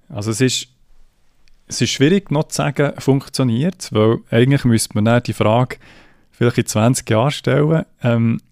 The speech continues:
ist das Leben gelungen? Ähm, und das kann man auch, das ist noch, äh, ich finde, so wie man es,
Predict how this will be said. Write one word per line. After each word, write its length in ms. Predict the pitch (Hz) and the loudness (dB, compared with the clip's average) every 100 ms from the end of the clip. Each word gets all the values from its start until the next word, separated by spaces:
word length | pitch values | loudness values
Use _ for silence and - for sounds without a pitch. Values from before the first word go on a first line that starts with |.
| _ _ _ - | _ _ _ -6
ist 240 | 120 - | -6 -4
das 80 | - | -2
Leben 320 | 117 - 139 | 0 0 2
gelungen? 500 | 143 117 92 92 - - - | 2 2 0 -4 -6 -10 -4
Ähm, 340 | 104 101 101 - - - - - _ _ _ _ _ _ _ - | -2 -2 -6 -12 -20 -20 -20 -20 _ _ _ _ _ _ _ -4
und 80 | 113 | -2
das 200 | 113 - | -2 0
kann 160 | 117 | 2
man 160 | 110 113 | 2 2
auch, 200 | 117 - | -2 -4
das 120 | - 117 | -10 -4
ist 80 | |
noch, 340 | 120 120 - - _ _ _ _ _ | 0 0 -2 -12 _ _ _ _ _
äh, 1200 | 208 185 - - - - - - - 104 113 - - - - - _ | -16 -14 -16 -20 -20 -20 -20 -20 -12 -8 -8 -8 -14 -18 -20 -20 _
ich 60 | - | -2
finde, 260 | 113 107 - | 0 -2 -6
so 280 | - 117 123 | 0 2 4
wie 100 | 120 | 2
man 100 | 104 | 2
es, 240 | - | -2